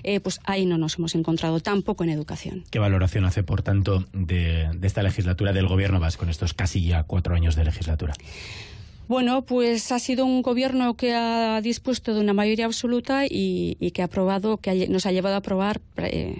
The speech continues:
Speaker 1: cincuenta leyes. Eh, bueno, todas las leyes que el gobierno quería aprobar. Aquellas leyes que hemos propuesto el resto de los agentes, pues no se ha aprobado ninguna.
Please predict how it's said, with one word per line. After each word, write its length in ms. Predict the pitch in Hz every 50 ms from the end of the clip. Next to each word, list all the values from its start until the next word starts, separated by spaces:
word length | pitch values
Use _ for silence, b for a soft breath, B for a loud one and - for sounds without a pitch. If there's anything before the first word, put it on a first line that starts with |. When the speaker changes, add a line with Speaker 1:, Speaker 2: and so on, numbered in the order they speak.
| 170 165
Speaker 1:
cincuenta 460 | - - - 190 180 - 180 180 -
leyes. 480 | 170 185 196 190 - 196 190 - - B B B B B B B B B
Eh, 960 | - 196 190 185 180 180 175 175 175 175 170 170 165 165 - - - - - -
bueno, 300 | - 190 180 190 - - - -
todas 280 | - 214 208 208 196
las 180 | 214 202 196 -
leyes 380 | 202 196 190 208 208 208 -
que 100 | - -
el 60 | 196 175
gobierno 540 | 180 175 180 185 175 196 202 196 185 170
quería 280 | 160 - 175 165 175 170
aprobar. 400 | 170 - 180 165 170 170 160 165 B B B B B B B B - - - -
Aquellas 460 | 202 214 - 240 247 247 240 226 -
leyes 400 | 233 220 233 214 196 196 185 -
que 120 | - 202
hemos 380 | 196 196 196 196 202 196 190 -
propuesto 680 | - 208 202 - - 220 214 - - - 190 180 175
el 100 | 170 175
resto 360 | 170 185 190 185 - - 196 190
de 80 | 190
los 200 | 190 196 190 -
agentes, 520 | 202 190 - - 202 202 185 - 208 202 -
pues 180 | - 180 180
no 100 | 180 175
se 100 | 170 -
ha 20 | 170
aprobado 320 | - - 170 170 180 185
ninguna. 440 | 180 165 170 175 196 202 165 156